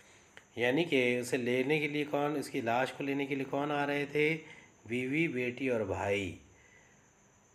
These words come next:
तो सुपरिटेंडेंट खान ने कहा, "हम्म, तो साहब, इन चीज़ों के साथ ही खाना भी उनको दे दीजिए।"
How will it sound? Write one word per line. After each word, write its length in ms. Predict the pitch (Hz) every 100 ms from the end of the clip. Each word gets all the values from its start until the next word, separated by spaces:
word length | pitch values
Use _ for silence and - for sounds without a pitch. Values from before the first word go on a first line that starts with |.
| _ _ _ _ _ -
तो 60 |
सुपरिटेंडेंट 680 | - 120 147 151 151 156 -
खान 260 | - 139
ने 100 | 143
कहा, 600 | 139 143 147 156 160 - - -
"हम्म, 320 | 131 127 104 87 -
तो 120 | 139
साहब, 380 | 143 135 156 151
इन 120 | 151
चीज़ों 360 | - 127 135
के 100 | 135
साथ 240 | 135 135 123
ही 140 | 131
खाना 380 | 123 120 110 110
भी 160 | 113 123
उनको 320 | 107 104 139
दे 220 | 107 95
दीजिए।" 640 | 95 90 - 90 82 76